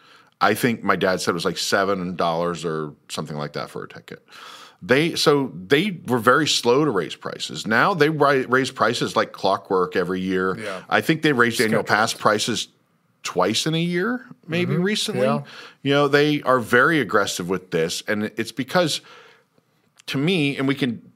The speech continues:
Speaker 1: dovetail this into the next bullet point, which is kind of creativity and imagination. Their innovation seem, all seems to have been in using data to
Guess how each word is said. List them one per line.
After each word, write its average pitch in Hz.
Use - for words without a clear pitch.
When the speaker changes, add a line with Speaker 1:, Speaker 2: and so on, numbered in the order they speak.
Speaker 1:
dovetail 147
this 117
into 117
the 101
next 98
bullet 220
point, 110
which 107
is 101
kind 110
of 87
creativity 123
and 98
imagination. 113
Their 151
innovation 156
seem, 147
all 151
seems 156
to 156
have 120
been 131
in 120
using 120
data 101
to 87